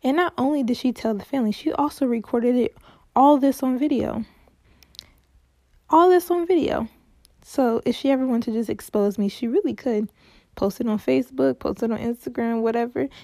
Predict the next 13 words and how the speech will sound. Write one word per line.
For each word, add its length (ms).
It's 140
not 340
blackmailing. 1000
It's 100
just 200
more 180
like 220
embarrassment. 880
Like, 180
really, 340
Mom? 420
She'll 280
tell 320